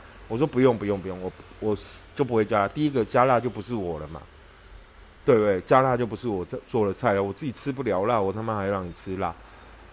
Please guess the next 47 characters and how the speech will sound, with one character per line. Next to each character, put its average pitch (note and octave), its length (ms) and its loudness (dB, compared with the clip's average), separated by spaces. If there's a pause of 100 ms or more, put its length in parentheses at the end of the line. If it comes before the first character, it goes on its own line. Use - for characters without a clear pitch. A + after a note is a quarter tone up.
(160)
对 G#2 80 -2
不 F#2+ 60 -2
对 F#2+ 100 0
啊？” C3 160 -2
第 D3 120 6
二 C3+ 80 10
件 C3 160 0
事 C3 160 -6
情 G2 240 -10
是， G#2 200 -8 (400)
我 G#2+ 180 0 (500)
只 G#2+ 280 -6
求 A2 400 0 (560)
你 A2 300 -4
在 A2+ 300 2 (480)
哪 G#2 180 -4
一 B2+ 80 -2
天 B2+ 200 0 (120)
你 G#2+ 80 -6
不 C3 160 -4
想 F#2 240 -6
吃 - 180 -4
辣 G#2+ 220 4
的 F2+ 100 -2
时 F#2 180 -8
候， F#2+ 180 -2 (760)
你 G#2 100 -6
来 G2 140 0
我 G2 120 2
这 A#2 140 2
里 G2+ 120 -6
一 F#2 80 -8
次 G2+ 220 -8
就 G2 140 0
好 D#2 220 -6
了， D#2 80 -12 (360)
我 G2 80 -4
不 G2 120 0
求 A#2+ 180 2
你 G#2+ 160 -4
天 A2 200 -4
天 A2 140 0
来 F#2+ 140 0
我 F#2 140 0
这 G2 160 -4
里。 E2 60 -10 (1200)
哎， D#2 80 -12